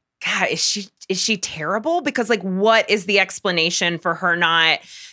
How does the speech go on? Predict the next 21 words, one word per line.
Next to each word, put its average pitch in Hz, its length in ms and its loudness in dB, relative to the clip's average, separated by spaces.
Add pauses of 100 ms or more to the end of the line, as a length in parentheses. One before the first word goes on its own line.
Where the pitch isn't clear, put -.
(180)
No, 240 140 4
see, 240 200 2
I 214 120 6
don't 240 420 2
think 226 180 0
that 180 160 4
about 170 200 4
Elijah 160 360 2
Kelly. 165 560 2 (160)
It's, 180 220 0
like, 185 220 2
very 190 320 4
hard 180 220 4
for 226 120 -2
my 185 160 4
mind 180 240 2
to 220 80 -2
go 190 200 2
there 180 240 2
with 175 200 -2
him. 196 460 4